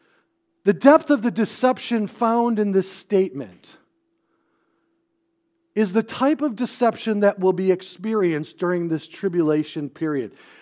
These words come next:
under the reign of the Antichrist. I think all of us know what has recently occurred at Target.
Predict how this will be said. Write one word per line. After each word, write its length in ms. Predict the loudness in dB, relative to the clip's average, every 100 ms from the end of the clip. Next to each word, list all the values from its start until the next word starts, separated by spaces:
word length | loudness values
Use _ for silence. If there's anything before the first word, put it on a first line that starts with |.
| -12 2
under 320 | 2 4 2
the 140 | 0
reign 680 | 0 2 2 4 2 -2 -4
of 260 | -2 -2 -2
the 180 | -4
Antichrist. 1160 | -2 -2 -2 -4 -4 -8 -8 -8 -12 -20 -20 -20 _ _ _ _ _ _ _ _ _ _ _ _ _ _ _ _ _ _ 0
I 80 | 2
think 160 | 4
all 260 | 4 6 4
of 120 | 4
us 200 | 0 0
know 360 | -2 2 6 6
what 140 | 6
has 220 | 2 0
recently 540 | -4 -4 -4 -4 0 -2
occurred 640 | -2 -2 0 0 -2 -4
at 220 | -6 -6
Target. 600 | -6 -4 -2 -6 -12 -20